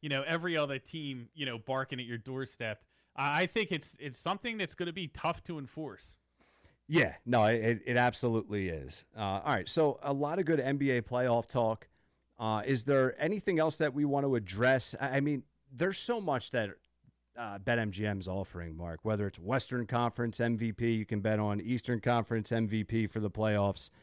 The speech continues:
Speaker 2: Obviously, a ton of game one options, uh, as far as player props, which I have a player prop play in a moment. But, uh, I think we really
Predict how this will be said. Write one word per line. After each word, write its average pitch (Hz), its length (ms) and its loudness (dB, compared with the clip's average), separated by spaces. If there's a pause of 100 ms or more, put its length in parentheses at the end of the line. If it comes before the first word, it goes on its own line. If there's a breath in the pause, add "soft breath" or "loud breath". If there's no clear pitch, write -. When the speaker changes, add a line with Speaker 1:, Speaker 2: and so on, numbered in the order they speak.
(180 soft breath)
Speaker 2:
Obviously, 135 440 4
a 110 60 2
ton 117 180 2
of 110 80 0
game 110 260 2
one 104 240 4
options, 101 680 0 (440 soft breath)
uh, 98 300 0
as 101 160 -4
far 104 180 0
as 92 100 -4
player 117 320 2
props, 107 480 0
which 92 180 -6
I 92 80 -2
have 98 200 -2
a 92 40 -8
player 101 320 -2
prop 98 280 -2
play 101 260 -2
in 87 80 -4
a 85 40 -4
moment. 90 540 -4
But, 98 260 -2 (440 soft breath)
uh, 101 280 -2
I 117 100 0
think 185 280 -2
we 208 100 -4
really 175 360 0